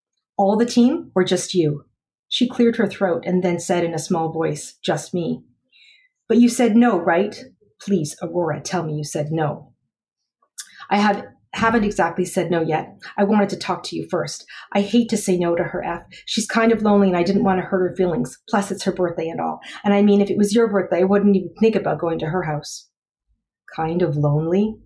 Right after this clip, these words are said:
"Oh no, she was trying to get Aurora to be her new best friend."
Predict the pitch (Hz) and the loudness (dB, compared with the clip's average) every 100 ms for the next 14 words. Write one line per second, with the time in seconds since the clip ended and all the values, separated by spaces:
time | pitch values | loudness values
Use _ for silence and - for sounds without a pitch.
0 | _ _ _ _ - 190 180 165 151 - | _ _ _ _ -2 2 2 2 0 -6
1 | _ - 185 - 190 175 180 - 180 175 | _ -6 -4 -2 -2 -2 -2 0 0 0
2 | 156 147 147 165 160 156 151 151 151 147 | 0 -2 -4 -4 -2 0 0 0 -2 -4
3 | - - 143 139 | -6 -6 -6 -6